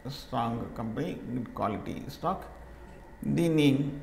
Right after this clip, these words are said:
ఒక కరెక్షన్‌లో కూడా బై చేయొచ్చు. టీవీ eighteen broadcast ఇరవై ఒక్క రూపాయల్లో close అయింది, ఏడున్నర శాతం పైగా పెరిగింది. But ఓవరాల్‌గా వీక్‌గా ఉన్న stock avoid చేయొచ్చు.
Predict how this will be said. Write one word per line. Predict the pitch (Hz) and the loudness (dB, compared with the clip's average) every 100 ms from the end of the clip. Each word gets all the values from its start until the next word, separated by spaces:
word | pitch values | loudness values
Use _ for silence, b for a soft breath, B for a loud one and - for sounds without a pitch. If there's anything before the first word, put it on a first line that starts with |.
| - | -4
ఒక | 147 147 | 0 0
కరెక్షన్‌లో | 135 127 127 - 131 90 | 2 0 0 -2 -2 -2
కూడా | 85 131 | 0 0
బై | 170 117 | 0 -2
చేయొచ్చు. | 90 - - 60 - - - - - - - - - - | -2 -4 -6 -8 -8 -12 -12 -14 -14 -16 -16 -16 -16 -2
టీవీ | 185 196 202 | 4 6 8
eighteen | 196 180 180 180 | 8 8 6 4
broadcast | 165 160 143 180 190 - - 131 | 4 4 2 0 0 -2 -6 0
ఇరవై | 147 147 147 | 4 6 6
ఒక్క | 147 | 6
రూపాయల్లో | 143 139 147 135 | 4 4 4 2
close | 131 120 131 | 2 0 2
అయింది, | 123 135 180 160 | 2 2 2 4
ఏడున్నర | 143 147 151 147 135 | 4 4 4 4 2
శాతం | 131 127 - - | 2 0 -2 -2
పైగా | 107 127 | -2 -2
పెరిగింది. | 120 135 170 196 - | -2 0 0 0 0
But | 147 143 127 | -2 -2 0
ఓవరాల్‌గా | 139 139 139 170 | 2 4 4 2
వీక్‌గా | 156 101 104 135 110 113 | 0 0 0 2 2 0
ఉన్న | 95 | 0
stock | 127 143 139 | 0 -2 -4
avoid | 95 101 92 - | -2 -2 -2 -6
చేయొచ్చు. | - - | -8 -10